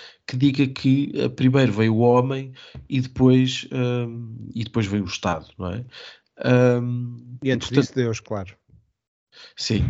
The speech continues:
Speaker 1: <laughs> que não é uma figura constitucional. Hum, mas, hum,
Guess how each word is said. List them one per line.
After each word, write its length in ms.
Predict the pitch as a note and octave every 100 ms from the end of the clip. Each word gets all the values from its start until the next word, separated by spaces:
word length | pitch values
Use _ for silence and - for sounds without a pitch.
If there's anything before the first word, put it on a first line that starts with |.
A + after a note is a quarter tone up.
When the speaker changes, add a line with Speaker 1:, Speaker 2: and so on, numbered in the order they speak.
| -
Speaker 1:
<laughs> 1600 | G2+ G2 - - B2+ B2+ C3 - C#3+ - D3+ - - - - - -
que 80 |
não 120 | C3 B2
é 60 |
uma 120 | B2
figura 340 | B2 B2+ A#2+ A2+
constitucional. 720 | A#2 G#2 - - G2+ F#2 - - - - - _ -
Hum, 840 | C3 B2+ B2 A#2+ A#2 A#2 A#2+ A#2 A#2 _ _ - -
mas, 460 | B2+ C#3+ C#3 C#3+ -
hum, 800 | C#3 C#3 C#3 C#3 C#3 C3+ C3+